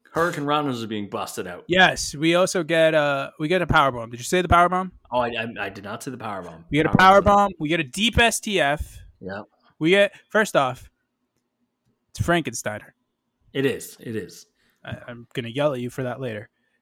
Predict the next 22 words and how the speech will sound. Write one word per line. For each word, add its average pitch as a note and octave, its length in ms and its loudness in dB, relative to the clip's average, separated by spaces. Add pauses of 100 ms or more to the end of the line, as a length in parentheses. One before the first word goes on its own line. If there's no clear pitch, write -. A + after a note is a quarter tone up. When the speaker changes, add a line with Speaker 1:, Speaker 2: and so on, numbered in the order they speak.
(200)
Speaker 2:
Uh, A#2 340 -12
not D3+ 220 -2
on G3 80 -6
the G3 60 -8
podcast. - 400 -4
Speaker 1:
Can't E3+ 160 2
Speaker 2:
We C#3+ 60 -2
Speaker 1:
wait. A#2+ 40 -2
Speaker 2:
don't, E3+ 300 -6
we D#3+ 100 2
don't F#3+ 240 0
like F3+ 160 -4
to - 80 -12
fight D3 240 -2
in D3 60 -10
front D3+ 180 0
of D3+ 60 0
the E3 80 2
children. B2 380 4 (340)
<laughs> E3+ 440 -12 (220)
Speaker 1:
<laughs> E3+ 500 6 (680)
Speaker 2:
Muta, G#3 460 4